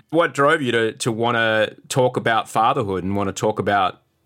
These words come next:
being a father and, and, and trying to find resources and reflections on, on fatherhood?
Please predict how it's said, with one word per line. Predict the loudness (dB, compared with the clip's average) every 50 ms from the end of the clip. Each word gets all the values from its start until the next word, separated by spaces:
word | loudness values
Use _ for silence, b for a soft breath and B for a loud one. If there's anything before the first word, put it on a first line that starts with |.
| -12 -6 -2
being | 0 0 2 2 2 0
a | 0
father | 0 0 0 2 2 0 0 0
and, | -2 -2 -4 -4
and, | -4 -4 -4 -2
and | -2 -2 -4 -4 -4 -4
trying | -2 -2 -2 -2
to | -2
find | -2 -2 0 0 0 0 0
resources | -2 -2 -2 0 0 0 0 0 0 -2 -2
and | -2 -2
reflections | -2 -2 0 -2 -2 -2 -2 -2 -2 -2 -2 0
on, | 0 0 0 0 -2 -4 -6 -6
on | -4 -4 -4 -4
fatherhood? | -2 -2 -2 -2 -2 -4 -6 -8 -10